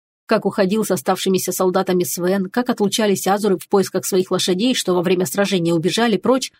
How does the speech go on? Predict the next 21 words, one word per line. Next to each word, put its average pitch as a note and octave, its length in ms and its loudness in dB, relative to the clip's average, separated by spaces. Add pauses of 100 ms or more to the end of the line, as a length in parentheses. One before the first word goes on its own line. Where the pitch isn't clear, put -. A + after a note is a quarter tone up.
(220)
Лая A3+ 280 4
не A3+ 120 4
видела. G3 380 -4 (600)
Зелья, F#3+ 360 4
которые G3 340 0
она F#3 140 2
выпила, A3 360 2
расслабили G#3 540 0
и F#3 100 4
вызвали F3 320 0
сонливость. E3 680 -4 (400)
Позже B3 280 2
Фенрис A#3 400 0
помог G3+ 320 0
ей G3 120 0
забраться F#3+ 400 0
на F#3 120 2
лошадь B3 380 0
и G3+ 40 0
сел A3 220 0
сам, F3 400 -4